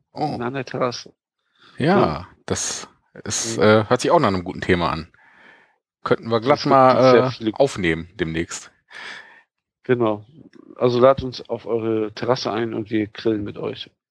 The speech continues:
Speaker 2: Auf dem
Speaker 1: <laughs>
Speaker 2: Gasgrill. Oder so ähnlich. Gut, gut. Hat mir wieder sehr viel Spaß gemacht mit dir, Nico.
Speaker 1: Ja, mir
Speaker 2: Ich
Speaker 1: auch.
Speaker 2: hoffe, unsere, ich hoffe, unseren Hörern hat's auch gefallen, ne?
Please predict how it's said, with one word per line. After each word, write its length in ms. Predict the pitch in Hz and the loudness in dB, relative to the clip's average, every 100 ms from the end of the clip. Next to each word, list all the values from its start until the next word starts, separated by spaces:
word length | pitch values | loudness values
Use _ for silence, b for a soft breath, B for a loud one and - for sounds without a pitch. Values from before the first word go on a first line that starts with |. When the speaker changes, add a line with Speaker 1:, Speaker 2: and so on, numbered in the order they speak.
| _ b b | _ b b
Speaker 2:
Auf 140 | b - | b 2
dem 80 | 120 | 2
Speaker 1:
<laughs> 20 | |
Speaker 2:
Gasgrill. 340 | 92 - - _ _ - | 0 -4 -20 _ _ -2
Oder 120 | 151 | 0
so 80 | 113 | 0
ähnlich. 360 | 101 98 95 - B B B B B B B _ _ _ | -4 -8 -12 -20 B B B B B B B _ _ _
Gut, 220 | - 180 | -2 -2
gut. 380 | - 240 156 - | 0 0 2 0
Hat 140 | 143 151 | 2 4
mir 260 | 165 156 | 4 4
wieder 200 | 151 156 | 6 4
sehr 140 | 151 175 | 4 0
viel 140 | 175 | -4
Spaß 320 | - 185 190 | -2 -2 -2
gemacht 260 | 131 120 - | -6 -8 -8
mit 140 | 107 | -6
dir, 100 | 117 | -4
Nico. 380 | 113 113 139 190 _ | -2 -4 -6 -6 _
Speaker 1:
Ja, 360 | 165 160 101 90 | 4 4 4 0
mir 120 | 127 120 | 0 2
Speaker 2:
Ich 60 | |
Speaker 1:
auch. 80 | 95 | 4
Speaker 2:
hoffe, 340 | 135 - 131 123 _ - | 2 4 0 0 _ -10
unsere, 200 | 117 127 _ _ _ - | -8 -8 _ _ _ -20
ich 120 | - | -10
hoffe, 160 | 123 131 | -4 -2
unseren 260 | 120 120 | 0 0
Hörern 260 | 123 135 123 | 2 2 4
hat's 180 | 117 - | 0 0
auch 360 | 113 143 - | 2 2 2
gefallen, 540 | - 139 151 151 156 147 | -10 0 4 4 2 -2
ne? 240 | 123 156 | -2 -2